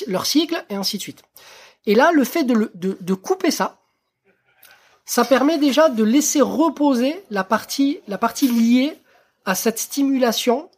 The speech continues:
visuelle de l'organisme. Et, et, et donc le fait de, de reposer ça, parfois, ça permet de faire redescendre le niveau de sollicitation du système nerveux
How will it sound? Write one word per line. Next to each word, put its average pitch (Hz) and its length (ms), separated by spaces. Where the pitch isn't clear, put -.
visuelle 233 760
de 190 160
l'organisme. 175 460
Et, 185 600
et, 180 300
et 185 40
donc 269 220
le 226 80
fait 285 160
de, 220 180
de 190 160
reposer 262 540
ça, 294 180
parfois, - 680
ça 202 220
permet 277 360
de 226 100
faire 196 240
redescendre 269 640
le 202 100
niveau 214 320
de 190 80
sollicitation 202 680
du 185 80
système - 340
nerveux 190 300